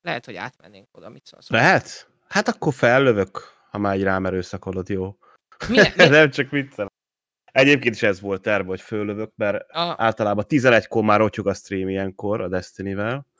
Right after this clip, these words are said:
Speaker 1: Akkor még késünk is.
Speaker 2: Hát egy kicsit.
Speaker 1: Nem lesz
Speaker 2: Nézzük.
Speaker 1: Animal Crossing!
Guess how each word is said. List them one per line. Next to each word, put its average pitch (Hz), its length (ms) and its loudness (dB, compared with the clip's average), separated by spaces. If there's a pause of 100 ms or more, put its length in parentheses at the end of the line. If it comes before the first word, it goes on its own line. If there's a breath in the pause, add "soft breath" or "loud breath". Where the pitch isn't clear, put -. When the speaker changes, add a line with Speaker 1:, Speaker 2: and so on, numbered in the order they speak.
(360)
Speaker 1:
Akkor 226 280 -2
még 233 140 -6
késünk 131 520 -8
is. - 280 -12 (1500)
Speaker 2:
Hát 170 220 -10
egy 139 80 -8
kicsit. - 580 -12
Speaker 1:
Nem 247 180 -2
lesz 208 160 -2
Speaker 2:
Nézzük. 233 140 2
Speaker 1:
Animal 220 280 6
Crossing! 240 580 4